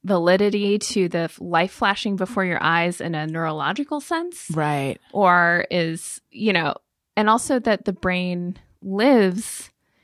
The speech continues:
Speaker 1: you know, we think the time of death is the heart stopping, but the brain continues on for a little bit.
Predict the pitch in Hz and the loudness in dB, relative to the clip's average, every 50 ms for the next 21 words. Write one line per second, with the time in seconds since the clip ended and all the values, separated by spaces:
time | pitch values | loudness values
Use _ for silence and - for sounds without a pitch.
0 | _ _ _ 208 185 170 165 165 185 220 254 - 269 208 202 - 175 - - 180 | _ _ _ -2 -2 0 0 0 2 0 2 2 0 -2 -2 -4 -6 -2 0 0
1 | 165 170 160 165 - 160 156 156 156 - - - - 170 151 151 - - 147 - | 0 0 -2 -2 -2 0 0 0 -2 -4 -6 -6 -4 -4 -4 -6 -6 -6 -2 2
2 | - 220 - - - 262 - - - - - - - - 196 - _ _ _ _ | 2 2 2 2 -2 -6 -6 -6 -4 -6 -6 -6 -6 -6 -8 -10 _ _ _ _
3 | _ _ _ _ _ _ _ _ _ _ _ _ - 202 185 214 196 233 233 262 | _ _ _ _ _ _ _ _ _ _ _ _ -8 -4 -4 -2 0 2 2 2
4 | 269 240 214 202 196 - - - 208 - - 220 202 180 170 165 165 170 160 170 | 2 0 0 -2 -4 -6 -6 -6 -6 -4 -2 -2 -2 0 -2 -2 0 0 2 2
5 | 165 156 143 143 151 143 156 185 - - - _ _ _ _ _ _ - - 180 | 2 0 -2 -4 -8 -8 -10 -10 -12 -16 -20 _ _ _ _ _ _ -6 -2 0
6 | 170 156 143 98 - - - 175 147 135 - 160 151 - | 0 2 0 0 -2 -2 -2 0 0 0 2 2 2 2